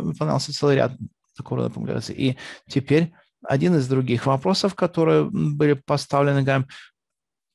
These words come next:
э, где работают вот эти вещи там по, э, магистерском обучении, да, как, эм, обучать студентов, каким образом лучше оформлять ссылки,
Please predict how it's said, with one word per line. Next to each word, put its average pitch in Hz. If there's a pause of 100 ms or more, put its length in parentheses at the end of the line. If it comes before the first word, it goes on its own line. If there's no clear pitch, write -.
(140)
э, 95 (420)
где 135 (260)
работают 127 (180)
вот 135 (360)
эти 127
вещи 117
там 110 (160)
по, 123 (420)
э, 123
магистерском 123 (300)
обучении, 123 (720)
да, 110 (420)
как, 113
эм, 123
обучать 131
студентов, 123
каким 123
образом 127
лучше 135
оформлять 117
ссылки, 202